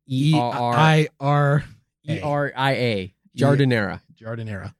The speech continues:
Speaker 1: But you just say giardiniera.
Speaker 2: But That Pickle Guy also makes a great olive, uh,
Speaker 1: Tamponade.
Speaker 2: uh, it's, it's called muffuletta.
Speaker 1: Yeah, the muffuletta spread.
Speaker 2: Yeah.
Speaker 1: The classic New Orleans sandwich.
Speaker 2: It's incredible.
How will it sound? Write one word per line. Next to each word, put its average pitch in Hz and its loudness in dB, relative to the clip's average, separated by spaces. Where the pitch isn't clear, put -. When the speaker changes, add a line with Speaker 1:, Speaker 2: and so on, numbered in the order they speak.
Speaker 1:
But 117 -4
you 127 2
just 147 -2
say 135 2
giardiniera. 104 -2
Speaker 2:
But 123 -2
That 190 4
Pickle 202 0
Guy 151 2
also 135 0
makes 123 -4
a 107 -6
great 147 0
olive, 123 -4
uh, 98 -8
Speaker 1:
Tamponade. 107 -8
Speaker 2:
uh, 113 -6
it's, - -6
it's 123 -6
called 131 0
muffuletta. 131 -2
Speaker 1:
Yeah, 143 0
the 113 0
muffuletta 143 0
spread. - -16
Speaker 2:
Yeah. 98 -18
Speaker 1:
The 135 -6
classic 160 4
New 151 6
Orleans 175 6
sandwich. 147 2
Speaker 2:
It's 107 -8
incredible. 95 -12